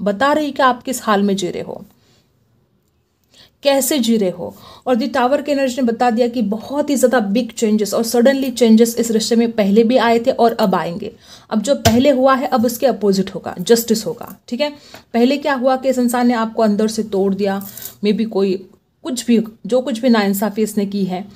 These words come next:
क्योंकि जस्टिस का कार्ड आ चुका है, तो यहाँ पर बहुत ऐसे ही चांसेस है कि कुछ तो गलत हुआ है यहाँ पर, ठीक है।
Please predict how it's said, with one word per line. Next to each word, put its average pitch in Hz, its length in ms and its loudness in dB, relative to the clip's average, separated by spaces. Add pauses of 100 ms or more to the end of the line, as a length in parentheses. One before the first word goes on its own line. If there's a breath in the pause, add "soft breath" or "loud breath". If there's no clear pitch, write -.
(340 loud breath)
क्योंकि 233 180 -4
जस्टिस 220 400 -2
का 240 120 2
कार्ड 214 240 0
आ 196 60 2
चुका 196 260 -4
है, 196 60 -2
तो 208 100 -2
यहाँ 185 180 2
पर 190 140 -2
बहुत 208 300 -2
ऐसे 214 240 2
ही 220 60 6
चांसेस 202 400 -4
है 233 60 -4
कि 254 80 -6
कुछ - 260 -8
तो 269 100 4
गलत 208 400 0 (240)
हुआ 233 180 4
है 175 320 -4
यहाँ 185 140 -2 (100)
पर, - 100 -10
ठीक - 200 -12
है। 294 100 -6